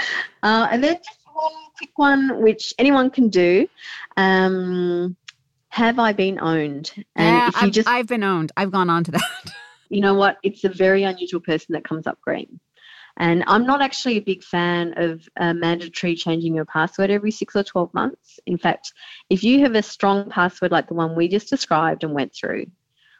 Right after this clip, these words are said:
Speaker 1: or the one you can find how to do on how to geek dot com, then you don't need to change it. But for every three months, I'm asking you to go into Have I Been Owned, which
Speaker 2: Yeah.
Speaker 1: is spelled with a P.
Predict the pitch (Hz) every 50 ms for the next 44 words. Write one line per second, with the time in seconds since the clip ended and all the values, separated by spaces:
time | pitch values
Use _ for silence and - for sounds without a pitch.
0 | _ _ _ 175 170 170 165 160 165 170 165 170 175 180 180 233 220 208 - 196
1 | 185 185 190 190 175 175 175 170 160 160 160 165 151 160 160 160 160 - - 185
2 | 180 - - - 156 - 95 98 - - - _ _ _ _ _ _ - _ _
3 | - 170 180 180 175 175 175 175 180 175 - - _ - - 220 254 302 294 277
4 | 277 269 - 247 - 226 220 233 240 226 180 170 180 - _ - 233 - - -
5 | _ - 247 254 233 190 160 147 160 202 - - 220 214 190 185 180 - - 214
6 | 220 262 277 233 170 175 175 180 - _ - 185 180 170 170 175 - - 180 175
7 | 165 156 - 165 160 165 175 196 214 214 190 196 180 175 175 175 180 220 220 220
8 | 185 160 143 147 156 160 - - _ - 165 151 - - - - - - - -
9 | - - 175 160 160 165 226